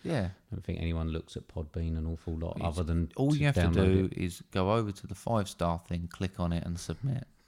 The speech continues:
Speaker 2: Sc-, and drag it down a
Speaker 1: Appar-,
Speaker 2: bit. <laughs>
Speaker 1: apparently, it only works if you click on the fifth star. So
Speaker 2: Oh,
Speaker 1: if you
Speaker 2: okay.
Speaker 1: like, you have to light all the stars up to submit a review.
Speaker 2: Oh, okay, that's
Speaker 1: So you
Speaker 2: good.
Speaker 1: have to
Speaker 2: That's a
Speaker 1: click
Speaker 2: nice
Speaker 1: along.
Speaker 2: flaw.
Speaker 1: Yeah, wait until they go on to five, click,
Speaker 2: Okay.
Speaker 1: submit.
Speaker 2: <laughs> So you do it.
Speaker 1: Yeah, so you do
Speaker 2: Excellent.
Speaker 1: it.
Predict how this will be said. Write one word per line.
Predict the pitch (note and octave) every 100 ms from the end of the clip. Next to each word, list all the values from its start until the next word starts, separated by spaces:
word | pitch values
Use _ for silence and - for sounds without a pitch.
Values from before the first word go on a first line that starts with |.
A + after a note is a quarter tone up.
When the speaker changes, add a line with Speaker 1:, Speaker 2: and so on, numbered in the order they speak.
| _ _ _ _ - -
Speaker 2:
Sc-, | - - -
and | F#2 E2+ - -
drag | G2 F2+
it | D#2
down | F2 D#2 D#2+ E2+
a | D2+
Speaker 1:
Appar-, | G2+ D#3
Speaker 2:
bit. | -
<laughs> |
Speaker 1:
apparently, | - D3+ D3+ B2 B2 A#2+ -
it | G#2
only | A2 B2 A2+
works | G#2+ G2 -
if | F#2+ F#2+
you |
click | F#2 G2 F#2
on | F#2+
the | F2+
fifth | - F#2+
star. | - - F2 F2 G2
So | A2+ A2+
Speaker 2:
Oh, | C3
Speaker 1:
if | G2+
you |
Speaker 2:
okay. | F#2 E2 -
Speaker 1:
like, | G2 F#2+
you | G2
have | F#2+
to | G2
light | F#2+ -
all | G2+
the | F#2+
stars | - G2+ F2+ F2
up | F2+ -
to | F#2
submit | - - F2+ A1
a |
review. | F2 E2 E2+
Speaker 2:
Oh, | E2+ A#2+
okay, | C3 - E2 D#2+
that's | F#2
Speaker 1:
So | F2+
you |
Speaker 2:
good. | D#2+
Speaker 1:
have |
to |
Speaker 2:
That's | E2+ D#2+
a |
Speaker 1:
click | F2+
Speaker 2:
nice | E2+ F2
Speaker 1:
along. | E2+
Speaker 2:
flaw. | E2+ D#2 D2+ -
Speaker 1:
Yeah, | E2
wait | F2 F#2 D2
until | E2+ E2+
they | F2
go | F#2
on | G2 F2
to | -
five, | F2 E2 E2 -
click, | - F2+ - - _ _
Speaker 2:
Okay. | G#2 F#2+ -
Speaker 1:
submit. | - - G#2 F2 D2 -
Speaker 2:
<laughs> |
So | - F#2
you | F2
do | E2 G#2
it. | G2+
Speaker 1:
Yeah, | F#2+ F#2
so | F#2+ -
you |
do | F2
Speaker 2:
Excellent. | E2+ F#2+
Speaker 1:
it. | F#2